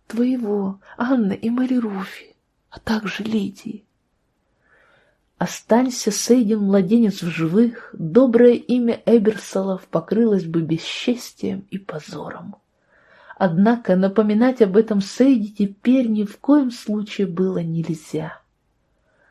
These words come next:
Закончив с волосами сестры, Лия принялась за свои. Не успела она распустить их и перекинуть за спину, как вдруг услышала: «Постой-ка,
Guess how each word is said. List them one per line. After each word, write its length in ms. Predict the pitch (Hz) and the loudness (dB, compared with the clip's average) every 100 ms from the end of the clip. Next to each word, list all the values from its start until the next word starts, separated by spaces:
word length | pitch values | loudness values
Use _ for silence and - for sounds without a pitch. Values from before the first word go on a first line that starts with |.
| _ _ _ - | _ _ _ -8
Закончив 680 | 170 190 196 269 277 - 180 | 0 0 4 2 2 -4 -8
с 120 | - | 0
волосами 540 | 196 202 202 247 220 | 2 2 2 2 2
сестры, 680 | 196 185 - - 214 285 269 | -2 -4 -6 -2 2 4 2
Лия 400 | 180 196 247 240 | 0 2 2 2
принялась 560 | 233 185 170 160 185 170 | 0 0 0 0 -2 -2
за 140 | 156 | -8
свои. 640 | - - 180 170 156 165 - _ _ _ _ _ _ _ _ - | -12 -6 -4 -4 -6 -10 -14 _ _ _ _ _ _ _ _ 2
Не 140 | 190 | 4
успела 560 | 220 226 - 240 262 214 | 4 2 0 4 4 4
она 260 | 185 196 208 | 4 4 4
распустить 720 | 190 - 180 - - 269 180 | 2 -2 -4 0 2 2 0
их 120 | 175 | -2
и 60 | 185 | 0
перекинуть 600 | 196 196 196 233 196 160 | 2 2 4 4 4 2
за 240 | 160 233 | 2 2
спину, 500 | 240 - 220 196 180 | 0 -2 -2 0 -4
как 300 | 170 - 226 | -4 0 0
вдруг 400 | 185 170 208 208 | 0 -4 -4 -2
услышала: 840 | 220 - 202 185 - - - 160 _ _ _ _ _ _ _ _ _ _ _ _ _ _ _ _ _ _ _ | -6 -2 -2 -2 -4 -10 -10 -12 _ _ _ _ _ _ _ _ _ _ _ _ _ _ _ _ _ _ _
«Постой-ка, 760 | - 247 - 269 202 196 165 | -6 -6 0 2 2 0 -10